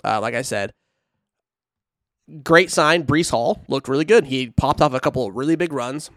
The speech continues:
Uh, the rest of the game was pretty subdued. He had ten carries for a hundred twenty-seven yards, but he had about a hundred yards on only two carries. So that is where most of his points come from. But for the most part,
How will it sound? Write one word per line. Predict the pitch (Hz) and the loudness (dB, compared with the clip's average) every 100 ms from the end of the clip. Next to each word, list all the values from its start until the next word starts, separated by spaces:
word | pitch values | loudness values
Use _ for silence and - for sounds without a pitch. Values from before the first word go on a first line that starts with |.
| - | -10
Uh, | - 120 117 | -4 -4 -4
the | 135 | 0
rest | 143 165 | 2 2
of | 160 | 4
the | |
game | 165 | 4
was | 151 - | 4 2
pretty | - 160 156 | 2 2 2
subdued. | - 143 127 123 139 143 | 2 0 0 -2 0 0
He | |
had | 139 131 | 0 0
ten | - 143 | -2 -2
carries | - 135 135 | -2 -2 -2
for | |
a | |
hundred | 135 123 | -6 -6
twenty-seven | - 143 135 131 | -4 -4 -2 -4
yards, | 123 127 135 | -2 -4 -2
but | 123 104 _ _ _ _ _ | -6 -8 _ _ _ _ _
he | 143 | -2
had | |
about | 143 123 | 0 -4
a | |
hundred | - - 151 139 | -2 0 2 2
yards | 123 117 | 0 -2
on | 110 | -4
only | 104 98 | -6 -8
two | - | -10
carries. | 113 135 104 98 - | -4 -4 -4 -6 -2
So | 117 92 - - _ _ _ _ _ _ _ _ _ | -2 -2 -6 -20 _ _ _ _ _ _ _ _ _
that | 190 | 2
is | 202 175 | 4 4
where | 160 | 4
most | 156 160 | 4 0
of | 151 | -4
his | |
points | 151 147 | -2 0
come | 160 | 0
from. | |
But | 135 190 - _ _ _ _ _ _ _ - | 6 4 4 _ _ _ _ _ _ _ -8
for | 156 | 2
the | 170 | 4
most | 143 170 - | 6 2 2
part, | 123 120 | -4 -4